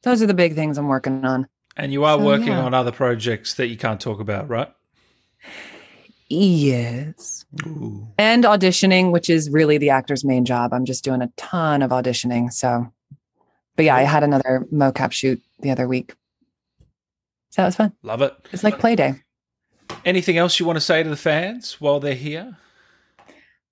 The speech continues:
Speaker 1: You guys are amazing. I'm, I'm honestly blown away every day by something new that someone says or tells me or creates. Um, so really, you are the most special part of this whole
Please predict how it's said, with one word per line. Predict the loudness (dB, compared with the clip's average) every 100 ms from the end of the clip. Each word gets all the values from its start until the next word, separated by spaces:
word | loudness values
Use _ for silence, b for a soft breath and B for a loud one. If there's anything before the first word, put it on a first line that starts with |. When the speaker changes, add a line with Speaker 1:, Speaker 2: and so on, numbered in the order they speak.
| _ _ _ _ _ -2
Speaker 1:
You | 2 4 4
guys | 4 4
are | 4 4 2 -4 _ _ _ 0
amazing. | 2 4 4 4 4
I'm, | 2 2 0 -2
I'm | -6 -6 -4 -6 -6
honestly | -4 -2 -2 -2 -2
blown | 0 0 2
away | 2 2 2 2 0
every | -2 -2
day | -2 0 0
by | 0 0 0
something | 0 -2 0 2 2 2 -2
new | -4 0 2 2
that | -2
someone | -2 2 2 2
says | 2 2 2
or | -2
tells | -2 0 0
me | 0 0
or | 0 0 -2 _
creates. | -6 -2 2 2 0 -4 -8 _ -10
Um, | -6 -4 -2 -4 -6 _ _ _ _ _ _ -8
so | -2 0 2 0 -2 -6
really, | -2 0 2 2
you | 2 2
are | 2 2
the | 2
most | 2 0 -4
special | -2 -2 0 -4
part | -2 -2 -2
of | -2
this | -4 -2
whole | -4 -2 -4